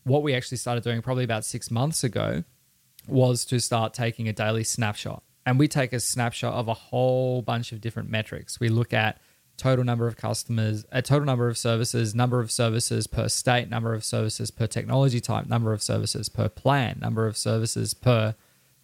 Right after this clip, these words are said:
plan suite, so group of plans, all that kind of stuff. So that on any point in time, I can say, "Given these fifteen different data points,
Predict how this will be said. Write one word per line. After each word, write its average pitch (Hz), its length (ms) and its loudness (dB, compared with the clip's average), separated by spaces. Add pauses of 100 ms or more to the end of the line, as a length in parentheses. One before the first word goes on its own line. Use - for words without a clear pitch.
plan 110 260 0
suite, 131 500 0
so 117 140 -2
group 131 320 0
of 110 140 -4
plans, 101 300 -6
all 139 120 2
that 127 120 0
kind 110 180 -4
of 107 80 -6
stuff. - 400 -4 (400)
So 131 180 4
that 120 180 4
on 127 160 0
any 165 380 0
point 131 340 -2
in 123 100 -4
time, 123 380 0
I 110 60 -2
can 120 140 -6
say, 117 340 0
"Given 143 320 -2
these 123 260 0
fifteen 123 680 0
different 117 520 -2
data 139 260 2
points, 120 600 -8